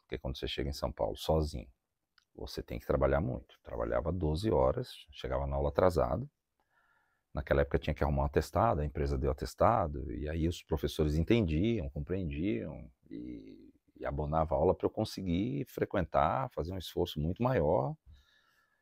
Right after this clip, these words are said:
né? No dia da folga não podia sair, tinha que estudar os assuntos atrasados, então era, era difícil. Mas, como eu falo, a gente, eu fui condicionado pra trabalhar, pra fazer as coisas.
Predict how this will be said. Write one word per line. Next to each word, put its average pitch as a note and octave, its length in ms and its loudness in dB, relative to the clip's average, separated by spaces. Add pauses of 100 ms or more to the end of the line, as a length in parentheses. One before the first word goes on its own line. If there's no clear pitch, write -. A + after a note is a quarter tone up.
(240)
né? D#2 220 -2
No E2+ 140 0
dia D#2+ 120 6
da D2 120 6
folga D2+ 320 6
não D2 100 2
podia D2 240 2
sair, E2+ 300 4
tinha D2 160 -4
que - 80 -10
estudar C#2+ 420 0
os G2 100 0
assuntos D#2 340 -4
atrasados, D2 760 0
então - 140 -4
era, A2+ 180 -6 (100)
era G#2 160 -4
difícil. - 440 -10 (880)
Mas, D#2 520 2 (540)
como F#2+ 140 0
eu A2+ 40 0
falo, B1 400 4 (140)
a E2 60 -4
gente, D#2+ 340 -2
eu C#2+ 80 -4
fui - 160 0
condicionado F2+ 640 4 (300)
pra E2 180 8
trabalhar, D3 460 4 (300)
pra - 120 -6
fazer - 320 2
as - 100 -4
coisas. - 400 -8